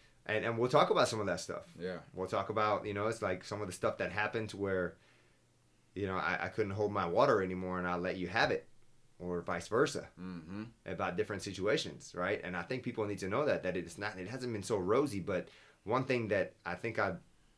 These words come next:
Speaker 1: I just love being around you is we just want to find the best way.
Speaker 2: Yeah.
Speaker 1: And if it's okay, if it's your way. And it doesn't have to be my way.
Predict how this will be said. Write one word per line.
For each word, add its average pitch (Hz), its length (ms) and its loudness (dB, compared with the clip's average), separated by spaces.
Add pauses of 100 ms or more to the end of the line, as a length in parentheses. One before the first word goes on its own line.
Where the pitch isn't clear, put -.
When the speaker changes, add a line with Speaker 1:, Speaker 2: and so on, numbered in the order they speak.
(420)
Speaker 1:
I 98 80 0
just 101 220 -4
love 101 360 2
being 107 200 0
around 95 400 0
you 113 260 0
is 90 360 -2 (1900)
we 107 200 -2
just 117 720 2 (1700)
want 110 440 0
to 131 140 0
find 92 460 -2
the 95 80 -2
best 80 460 -6
way. 90 300 -4 (1600)
Speaker 2:
Yeah. 87 140 -4 (140)
Speaker 1:
And 110 140 4
if 110 140 4
it's 131 160 4
okay, 143 400 8
if 101 120 4
it's 107 160 0
your 95 200 2
way. 110 240 0 (840)
And 110 140 0
it 110 80 -2
doesn't 113 260 2
have 98 240 -6
to 90 80 -8
be 90 120 -2
my 85 180 -6
way. 127 240 -8